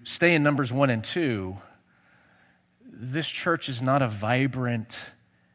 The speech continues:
community of faith in one or two generations. It's just not. A church can survive.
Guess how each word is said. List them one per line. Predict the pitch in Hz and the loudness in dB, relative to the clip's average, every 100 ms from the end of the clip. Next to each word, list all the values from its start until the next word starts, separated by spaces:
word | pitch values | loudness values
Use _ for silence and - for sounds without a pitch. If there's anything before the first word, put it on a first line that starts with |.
| _ - | _ -10
community | 135 117 120 113 110 | -4 -2 -2 -2 -4
of | 101 | -6
faith | - 131 101 92 - - | -4 -2 -2 -6 -10 -10
in | 107 110 104 95 - - | -6 -6 -6 -8 -14 -16
one | 110 120 | -6 -4
or | 113 | -4
two | - 110 | -6 -8
generations. | 104 98 104 101 - 80 - - _ _ _ | -8 -8 -8 -8 -12 -18 -20 -20 _ _ _
It's | 110 - | -14 -12
just | 107 - | -12 -8
not. | 120 107 76 - - _ _ _ _ _ _ _ _ _ _ _ _ _ _ _ _ _ _ _ _ - | -6 -6 -10 -20 -20 _ _ _ _ _ _ _ _ _ _ _ _ _ _ _ _ _ _ _ _ -12
A | 123 | -6
church | - 175 - - | -2 -2 -2 -6
can | 147 123 113 | -2 0 -2
survive. | - - 131 117 135 101 95 123 - | -6 -8 -6 0 2 2 0 -4 -8